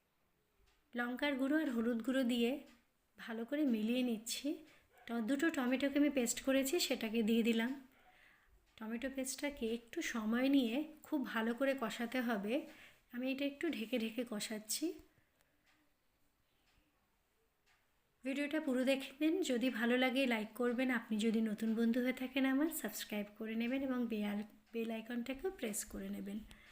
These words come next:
আমি এখানে এক চামচ কিচেন কিং মশলা আর এক চামচ জিরে গুঁড়ো দিলাম আর এখানেই পরিমাণ মতো নুন দিয়ে নেব। আবারও ঢেকে একটু লো ফ্লেমে খুব ভালো করে তেল ছাড়া অবধি কষিয়ে নেব।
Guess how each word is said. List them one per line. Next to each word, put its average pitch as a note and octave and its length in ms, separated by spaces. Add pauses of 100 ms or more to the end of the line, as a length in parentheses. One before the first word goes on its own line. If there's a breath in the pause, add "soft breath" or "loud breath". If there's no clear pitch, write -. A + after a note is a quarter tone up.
(380 loud breath)
আমি C#4 200
এখানে E4+ 240
এক D#4 160
চামচ D#4 320
কিচেন C4+ 380
কিং C#4 180
মশলা C4+ 400
আর D4 140
এক A3+ 180
চামচ A#3+ 280
জিরে A3+ 260
গুঁড়ো A#3+ 240
দিলাম C4 340
আর A3 160
এখানেই B3+ 340
পরিমাণ A#3+ 400
মতো B3+ 260
নুন B3+ 300
দিয়ে A3 200
নেব। G#3 380 (580 loud breath)
আবারও C#4 420
ঢেকে C4+ 600 (720 loud breath)
একটু B3+ 280
লো A#3 200
ফ্লেমে C#4 400
খুব C4+ 240
ভালো A3 260
করে A#3+ 280
তেল A#3+ 260
ছাড়া C4 320
অবধি C#4 220 (100)
কষিয়ে G#3 380
নেব। G3+ 300